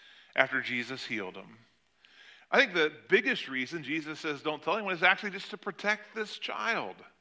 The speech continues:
So she doesn't face all of that scrutiny and all the things that would come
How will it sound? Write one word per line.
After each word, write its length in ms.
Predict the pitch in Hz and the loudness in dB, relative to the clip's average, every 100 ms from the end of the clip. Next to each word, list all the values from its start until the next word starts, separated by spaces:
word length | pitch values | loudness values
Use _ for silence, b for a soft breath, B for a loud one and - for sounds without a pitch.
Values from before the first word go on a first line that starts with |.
| _ _ _ b b b b b - | _ _ _ b b b b b -10
So 120 | 196 | 2
she 120 | 208 | 6
doesn't 380 | 190 202 226 202 | 6 6 2 -2
face 380 | - 214 208 190 | 2 2 2 0
all 220 | 180 208 | 0 0
of 140 | 190 | 0
that 220 | 190 196 - | 2 2 0
scrutiny 760 | - - 226 247 - 139 120 | -10 -10 -10 -10 -8 -4 -2
and 80 | 123 | 2
all 180 | 156 196 | 2 2
the 100 | 190 | -2
things 420 | 180 196 196 175 | -2 -2 -2 -2
that 200 | 185 - | -2 -2
would 120 | 170 | -6
come 440 | - 226 190 135 | -4 0 0 0